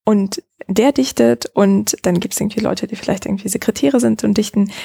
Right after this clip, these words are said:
Also kann man das erkennen anhand der Gedichte, die so überliefert sind, dass wenn man sich das anguckt, denkt, „Ah ja, da sehe ich den Einfluss von, äh, Philosophie, da sehe ich den Einfluss eines irgendwie Staatsmannes oder so“? Oder kann man das so gar nicht irgendwie so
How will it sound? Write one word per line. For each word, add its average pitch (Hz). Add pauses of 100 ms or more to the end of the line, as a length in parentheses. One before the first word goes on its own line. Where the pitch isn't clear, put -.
(220)
Also -
kann -
man 220
das 202
erkennen 339
anhand 240
der 226
Gedichte, 214
die 208
so 214
überliefert 214
sind, 214
dass 208
wenn 208
man 202
sich 208
das 214
anguckt, 214
denkt, -
„Ah 320
ja, 277
da 240
sehe 233
ich -
den 220
Einfluss 226
von, 202
äh, 208
Philosophie, 220
da 226
sehe 220
ich -
den -
Einfluss 214
eines 208
irgendwie 196
Staatsmannes 294
oder 269
so“? 277
Oder 208 (280)
kann 208
man 202
das 202
so -
gar 185
nicht 190
irgendwie 190 (500)
so 190